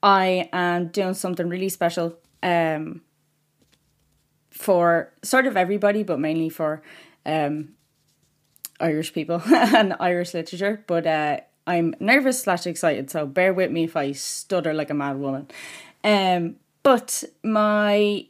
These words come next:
guest for today is, uh, the author of The Fallen in Love Montage and Not My Problem, Keir Smith.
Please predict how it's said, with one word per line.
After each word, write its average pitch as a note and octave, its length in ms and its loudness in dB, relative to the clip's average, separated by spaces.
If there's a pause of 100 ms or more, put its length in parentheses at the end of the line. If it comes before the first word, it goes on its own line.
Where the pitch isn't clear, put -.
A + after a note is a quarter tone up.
guest C#4+ 320 0
for C4+ 140 -2
today A#3+ 560 0
is, G3+ 420 0
uh, F3 320 2
the E3+ 160 -4
author E3 260 -4
of E3 200 -6
The F3 80 -8
Fallen F3 320 0
in E3 100 0
Love E3 160 -2
Montage E3 540 -4
and D#3+ 240 -4
Not E3+ 160 -4
My E3 140 -8
Problem, E3 380 -6
Keir D#3 220 -10
Smith. - 680 -14